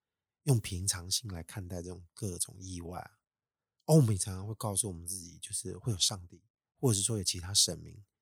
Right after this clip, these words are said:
要不然就是其他更庞大的东西，它可能是属于一种全能全知的，他们就代表那个季节啊。但透过我们刚刚一开始这么一厢情愿的设定啊，你突然就会发现，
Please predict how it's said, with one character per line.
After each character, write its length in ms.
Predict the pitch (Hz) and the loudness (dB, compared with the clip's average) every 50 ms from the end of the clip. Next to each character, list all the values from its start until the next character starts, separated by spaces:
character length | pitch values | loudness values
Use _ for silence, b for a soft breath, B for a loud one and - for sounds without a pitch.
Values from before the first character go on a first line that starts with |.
| _ _ _ _ | _ _ _ _
要 120 | 143 135 | 4 4
不 40 | 127 | 4
然 60 | 127 | 6
就 100 | 123 127 | 4 2
是 40 | 123 | 2
其 180 | - - - - | 2 0 -2 -2
他 240 | 110 107 107 107 | -6 -6 -6 -6
更 180 | 110 - 123 113 | -6 -6 -6 -6
庞 300 | 98 - - 90 80 87 | -6 -4 -6 -6 -6 -6
大 160 | 98 - 117 107 | -6 -6 -4 -4
的 80 | 92 | -4
东 280 | 85 - 90 90 90 92 | -6 -6 -10 -10 -4 -2
西， 180 | - - - _ _ _ _ _ _ _ _ _ _ _ _ _ _ | -4 -4 -4 _ _ _ _ _ _ _ _ _ _ _ _ _ _
它 100 | _ - | _ -2
可 120 | 139 - 117 | 0 0 0
能 120 | 92 90 | -2 -2
是 100 | 92 107 | -2 0
属 200 | 104 - - 95 | 0 0 0 -2
于 40 | 95 | -8
一 20 | |
种 180 | 95 113 92 87 | -8 -8 -10 -6
全 260 | - - - 98 85 87 | -6 -6 -6 -6 -8 -10
能 180 | 90 87 87 87 | -10 -12 -10 -8
全 380 | - - - - 82 82 85 87 | -8 -8 -8 -10 -12 -12 -4 -2
知 260 | - - 90 85 82 | -2 -2 -2 -4 -8
的， 140 | 80 78 - _ _ _ _ _ _ _ _ _ _ | -14 -16 -20 _ _ _ _ _ _ _ _ _ _
他 160 | - 131 131 | 2 4 4
们 80 | 120 | 4
就 80 | 120 127 | 4 0
代 240 | 117 - 143 135 117 | -2 -2 -2 -4 -2
表 220 | 101 95 82 78 | -4 -4 -8 -6
那 100 | 85 98 | -8 -8
个 80 | 95 95 | -10 -6
季 220 | 90 - 101 92 | -6 -6 -6 -6
节 160 | 80 - - | -8 -10 -12
啊。 220 | - - 107 101 _ _ _ _ _ _ _ _ _ _ _ | -18 -20 -20 -20 _ _ _ _ _ _ _ _ _ _ _
但 160 | _ 185 180 | _ 2 4
透 140 | 175 190 190 | 4 4 2
过 160 | 175 - 170 | 4 6 6
我 160 | 151 135 101 92 | 6 6 4 2
们 160 | 90 90 90 | -2 -6 -4
刚 160 | - 104 104 | -4 -4 -2
刚 80 | 117 123 | -2 -4
一 40 | |
开 200 | 113 - 110 104 | -4 -4 -2 -2
始 100 | 95 90 | -2 -4
这 100 | 87 98 | -4 -4
么 240 | 101 101 92 90 87 - _ _ _ | -4 -4 -4 -6 -6 -10 _ _ _
一 80 | _ 131 | _ 4
厢 340 | 117 - - 110 104 110 107 | 6 6 6 4 0 -2 -2
情 260 | - - - 90 87 | -4 -4 -4 -6 -6
愿 160 | 98 104 92 | -4 -4 -4
的 80 | 87 85 | -2 2
设 280 | - - - 104 95 | 2 2 2 0 -4
定 240 | 82 95 92 87 85 | -4 -6 -8 -10 -12
啊， 200 | 82 - - 98 _ _ _ _ _ _ _ _ _ _ _ _ | -16 -20 -20 -20 _ _ _ _ _ _ _ _ _ _ _ _
你 100 | _ 127 | _ -4
突 160 | 123 - 170 160 | -2 2 4 4
然 120 | 147 131 | 4 4
就 100 | 127 135 | 2 0
会 60 | 131 | 0
发 200 | 120 - 120 117 | 0 -2 -2 -2
现， 360 | 117 - 139 120 101 95 98 | 0 0 0 0 -2 -2 -6